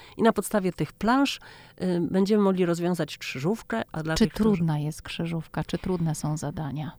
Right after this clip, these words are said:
Speaker 1: Y,
Speaker 2: To proszę już zdradzić. Ja
Speaker 1: Chyba
Speaker 2: wiem,
Speaker 1: nie
Speaker 2: że
Speaker 1: są trudne, jeśli dokładnie przeczytamy planszę.
Speaker 2: Mhm.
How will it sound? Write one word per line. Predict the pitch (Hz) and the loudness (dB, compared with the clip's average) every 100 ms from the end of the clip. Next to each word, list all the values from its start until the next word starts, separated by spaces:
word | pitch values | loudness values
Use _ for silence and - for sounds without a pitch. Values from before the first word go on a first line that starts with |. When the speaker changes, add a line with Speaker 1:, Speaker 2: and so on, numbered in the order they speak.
| - _ - | -20 _ -6
Speaker 1:
Y, | 185 185 - - | -4 -4 -8 -10
Speaker 2:
To | - | -4
proszę | 190 160 156 | -4 -4 -4
już | 151 165 | -6 -8
zdradzić. | - 151 147 160 160 170 - | -8 -6 -6 -8 -10 -10 -4
Ja | |
Speaker 1:
Chyba | 294 285 | 2 8
Speaker 2:
wiem, | 254 | 10
Speaker 1:
nie | 466 | 10
Speaker 2:
że | - | 10
Speaker 1:
są | 262 190 | 8 8
trudne, | - 208 302 381 339 | 8 8 8 6 6
jeśli | 226 - 269 | 6 4 4
dokładnie | 208 160 180 247 | 6 6 2 2
przeczytamy | 185 - 147 143 202 | 0 0 0 2 2
planszę. | - 147 131 127 - - | 2 2 2 0 -4 -2
Speaker 2:
Mhm. | 175 175 175 | -2 0 -2